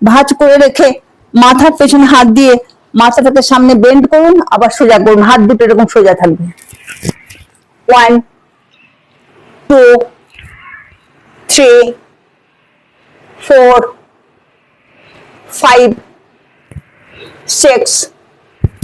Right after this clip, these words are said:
সেভেন, এইট, নাইন, টেন, ইলেভেন,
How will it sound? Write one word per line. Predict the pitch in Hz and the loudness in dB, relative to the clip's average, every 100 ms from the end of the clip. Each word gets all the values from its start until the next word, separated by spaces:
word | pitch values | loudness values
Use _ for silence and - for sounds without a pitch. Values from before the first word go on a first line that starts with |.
| - _ _ - - _ _ - - | -20 _ _ -20 -20 _ _ -8 -2
সেভেন, | 277 240 247 247 - _ _ _ _ - - - - _ - - _ _ _ | 0 0 -2 -4 -8 _ _ _ _ -20 -20 -20 -20 _ -20 -20 _ _ _
এইট, | 254 240 240 233 - - _ _ _ - - _ _ _ _ - - - - - 240 | 0 2 2 -2 -8 -14 _ _ _ -20 -20 _ _ _ _ -20 -18 -18 -10 -2 0
নাইন, | 254 247 247 240 - _ _ _ _ - _ _ _ _ - - _ _ - | 2 2 0 -2 -6 _ _ _ _ -20 _ _ _ _ -16 -16 _ _ -4
টেন, | 277 247 247 240 - _ _ _ _ _ - - _ _ _ - - - - - - | 0 2 0 -2 -6 _ _ _ _ _ -20 -20 _ _ _ -20 -16 -16 -18 -10 -2
ইলেভেন, | 262 247 240 | 0 0 0